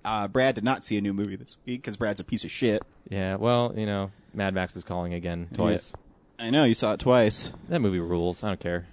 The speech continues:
Speaker 1: Uh, you will hear my son in the background every once in a while. He is hanging out with us, wearing a Spider-Man t-shirt, looking cute, and playing with a purse. So, that's good.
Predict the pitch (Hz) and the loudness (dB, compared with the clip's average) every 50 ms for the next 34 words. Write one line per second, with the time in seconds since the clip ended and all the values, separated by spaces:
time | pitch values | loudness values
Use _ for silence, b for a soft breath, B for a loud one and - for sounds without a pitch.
0 | b b b b b b b - 208 240 226 202 202 180 170 147 156 147 147 139 | b b b b b b b -4 -2 0 2 6 8 10 10 10 10 8 8 6
1 | 123 - - 127 131 135 131 127 127 123 131 - - 143 139 135 135 135 139 139 | 4 2 2 2 2 4 2 4 2 2 2 2 2 2 2 2 2 2 2 2
2 | 139 143 - - 139 135 139 151 165 160 143 131 117 110 - 120 120 113 117 113 | 2 0 0 0 0 2 2 2 2 2 2 2 0 2 0 0 0 0 0 0
3 | 113 123 120 - 139 165 208 - - 127 117 107 104 - - 101 101 107 110 110 | -2 -2 -2 -2 -2 -2 -2 -2 -2 -2 0 0 -2 -2 -2 -2 0 0 0 0
4 | 110 107 104 - 120 120 - - 160 170 180 - _ _ _ b b b b b | 0 -2 -2 -2 -2 -4 -2 -2 -2 -2 -4 -6 _ _ _ b b b b b
5 | b b b b b b b b b b b _ _ _ _ _ _ _ - 117 | b b b b b b b b b b b _ _ _ _ _ _ _ -2 -2
6 | 113 - 113 110 107 - 127 123 131 156 160 - _ _ _ - 107 104 104 101 | -2 0 0 -2 -2 0 2 4 4 4 2 -2 _ _ _ -2 0 0 0 0
7 | 131 117 113 110 101 - 98 - - - 180 294 - - - - - - _ _ | 0 0 0 0 0 -2 -4 -4 -2 0 0 0 -2 -4 -6 -8 -10 -14 _ _
8 | _ _ _ _ _ _ - _ _ _ _ _ _ _ - - - _ - - | _ _ _ _ _ _ -20 _ _ _ _ _ _ _ -20 -20 -20 _ -4 -2
9 | 123 120 123 147 170 254 285 - - 160 185 202 | 0 0 0 0 0 0 0 2 2 2 2 2